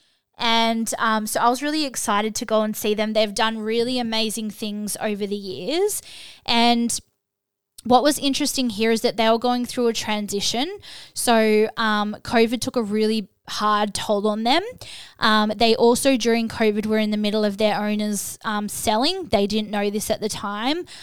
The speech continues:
Um, but often when owners sell centres, they can sort of let them go a little bit. Um,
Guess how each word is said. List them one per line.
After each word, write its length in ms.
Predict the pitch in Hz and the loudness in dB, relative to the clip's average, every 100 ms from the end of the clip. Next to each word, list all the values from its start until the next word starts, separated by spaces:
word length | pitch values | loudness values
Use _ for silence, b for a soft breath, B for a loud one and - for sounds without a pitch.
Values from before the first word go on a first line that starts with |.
| B B | B B
Um, 240 | 240 226 214 | 2 4 2
but 120 | 233 | 0
often 340 | 208 - 247 | 0 -2 0
when 180 | 240 233 | 0 0
owners 340 | 220 220 220 - | -2 -2 -2 -2
sell 220 | 226 208 | 0 -2
centres, 760 | - 208 208 220 208 202 - - 143 | -2 -4 -2 0 0 0 -6 -10 -12
they 220 | 220 220 | -2 -2
can 440 | 214 - 220 214 - | -2 -4 -4 -4 -6
sort 200 | - 220 | -4 -4
of 100 | 214 | 0
let 200 | 226 - | -2 0
them 160 | 254 | -2
go 260 | 240 214 214 | 2 4 4
a 40 | |
little 260 | 220 214 226 | 2 2 2
bit. 280 | 294 403 - B B | 2 2 0 B B
Um, 480 | - 214 214 214 214 | 0 2 2 0 -4